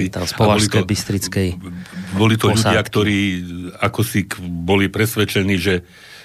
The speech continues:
Speaker 2: že to, čo robia, robia dobre.
Speaker 1: Hm.
Speaker 2: Hej, to zase to je akoby taká ďalšia alúzia na niektoré výroky z dnešnej doby. Takže, a zase taký paradox, hej,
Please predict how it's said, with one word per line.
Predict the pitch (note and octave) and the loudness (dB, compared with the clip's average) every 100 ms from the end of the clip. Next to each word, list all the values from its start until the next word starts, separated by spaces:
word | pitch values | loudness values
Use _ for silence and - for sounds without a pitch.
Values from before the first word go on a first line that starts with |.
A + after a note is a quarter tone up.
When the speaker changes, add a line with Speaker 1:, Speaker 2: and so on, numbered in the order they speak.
| - | -4
Speaker 2:
že | F#2+ | -2
to, | - A#2 | 2 2
čo | A2 | 0
robia, | G2 G2 F#2+ F#2 F2 - | -2 0 2 2 0 -6
robia | E2+ E2 F2 | -6 -2 -2
dobre. | D#2 D2 - - - - | -2 -6 -10 -14 -18 -10
Speaker 1:
Hm. | G2 G#2 - _ _ - | -8 -8 -10 _ _ -8
Speaker 2:
Hej, | - F2 | -6 -2
to | F#2 | 0
zase | F#2+ - | 0 -4
to | F2 F2+ | -6 -6
je | F2 E2+ E2+ - - - - - - - - - - | -4 -6 -10 -20 -20 -20 -20 -20 -20 -18 -20 -20 -10
akoby | - E2 | -6 -6
taká | E2 E2+ F2+ E2 | -2 -2 0 -2
ďalšia | E2 E2+ - D#2+ D#2 - - - - - | 0 -2 -2 -6 -10 -18 -20 -20 -20 -4
alúzia | F2 E2 D#2+ - - - - - | -2 0 -2 -4 -6 -6 -10 -8
na | D#2+ D#2+ F2 - - | -8 -6 -10 -14 -14
niektoré | D#2+ E2 - F#2 E2+ | -8 -8 -6 -2 0
výroky | D#2+ E2+ D#2+ - D2+ - - - - - | 0 0 -2 -6 -8 -10 -18 -16 -14 -10
z | - | -2
dnešnej | F2 E2+ F#2+ | 0 2 2
doby. | F2+ F#2 D#2 - - - _ _ _ _ _ _ - - - - - - - - - _ - | 4 2 0 -6 -18 -20 _ _ _ _ _ _ -16 -14 -14 -16 -18 -18 -18 -20 -20 _ 0
Takže, | C3 A#2+ C3 A#2 - - - - _ - | 2 4 4 2 -2 -12 -18 -20 _ -6
a | - A2+ | 2 4
zase | A#2 B2 A2 | 4 2 2
taký | G2+ G#2 | 0 -2
paradox, | G2 G#2 F#2+ F2 D#2 | 0 0 2 -2 -2
hej, | G2+ G2+ | 0 0